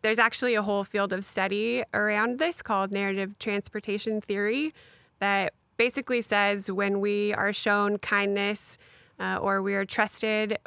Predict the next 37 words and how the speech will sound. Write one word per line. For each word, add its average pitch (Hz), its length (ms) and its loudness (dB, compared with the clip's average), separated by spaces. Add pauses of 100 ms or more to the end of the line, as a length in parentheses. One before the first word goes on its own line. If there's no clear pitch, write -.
we 202 300 -2
release 196 560 -2
a 190 120 -2
neurological 190 920 -2
compound 190 720 -4
called 180 260 -8
oxytocin. 196 720 -6
I'm 269 80 -14
sure 180 180 -10
you've 180 120 -10
heard 185 140 -10
of 185 60 -10
this, 220 260 -4 (440)
um, 196 240 -2
that 196 160 0
makes 226 260 2
us 202 480 0
more 208 220 2
motivated 202 640 0
to 185 260 -2
cooperate 185 640 0
and 202 140 -4
to 208 100 -2
work 185 280 -4
with 190 120 -4
others. 220 380 0
It - 160 -2 (360)
enhances 196 600 -2
our 185 420 0
sense 190 280 -4
of 175 80 -6
empathy. 262 580 -2 (380)
And 202 200 -2
you 233 80 0
can 285 120 -2
actually 214 340 0
hack 233 480 0